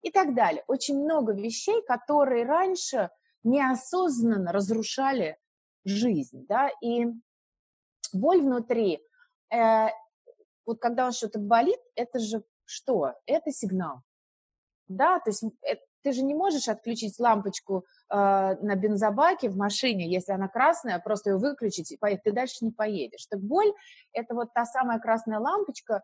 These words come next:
Организм говорит: «М, помоги».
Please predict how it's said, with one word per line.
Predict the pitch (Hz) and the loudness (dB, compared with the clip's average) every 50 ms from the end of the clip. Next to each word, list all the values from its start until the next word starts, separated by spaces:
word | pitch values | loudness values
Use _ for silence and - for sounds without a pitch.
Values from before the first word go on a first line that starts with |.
| _ _ _ | _ _ _
Организм | - 208 202 202 233 269 302 285 240 208 | -6 -4 -2 -2 0 0 0 0 0 0
говорит: | 220 226 226 220 208 196 - _ _ _ _ _ _ _ _ 202 - - _ | 0 0 2 2 0 -2 -4 _ _ _ _ _ _ _ _ -18 -18 -12 _
«М, | 208 208 208 - _ _ _ | -8 -8 -8 -12 _ _ _
помоги». | 226 214 226 220 214 185 160 131 120 | -6 -4 -2 -2 -2 -4 -4 -8 -12